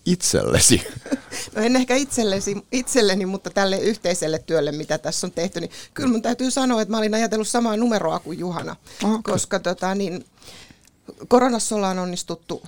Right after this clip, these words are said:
Speaker 2: tähän asti kohtuullisen hyvin, ja sehän on tavallaan talouden ja työllisyyden näkökulmasta tällä hetkellä se keskeisin asia. Mutta kyllä meillä vielä töitäkin on, elikkä parannettavaa on siinä, että minkälaisia pitkän tähtäimen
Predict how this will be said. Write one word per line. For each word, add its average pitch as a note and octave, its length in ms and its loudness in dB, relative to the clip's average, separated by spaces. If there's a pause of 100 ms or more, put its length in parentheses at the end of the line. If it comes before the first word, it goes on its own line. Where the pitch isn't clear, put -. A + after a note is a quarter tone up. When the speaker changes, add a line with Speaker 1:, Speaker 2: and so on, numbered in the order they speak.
Speaker 2:
tähän G#3+ 260 -2
asti - 240 -8 (580)
kohtuullisen B3 540 0
hyvin, B3+ 220 0
ja G#3+ 80 2
sehän G#3+ 280 -2
on G#3 100 -4
tavallaan F#3 360 0
talouden E3 360 2
ja D3+ 80 -2
työllisyyden C#3+ 520 -4
näkökulmasta D3 600 -8
tällä F3 260 2
hetkellä D3+ 380 -4
se D#3+ 120 -6
keskeisin - 600 -8
asia. - 340 -8 (280)
Mutta G#3 240 -6
kyllä A3 240 2
meillä A3 240 0
vielä A#3 220 2
töitäkin F3 500 -2
on, C#3+ 160 -4
elikkä E3+ 240 -6
parannettavaa F#3+ 640 -2
on G#3 120 -4
siinä, G3+ 300 -4
että F3 200 -8
minkälaisia F3+ 680 -4
pitkän G3 320 -6
tähtäimen F3 540 -6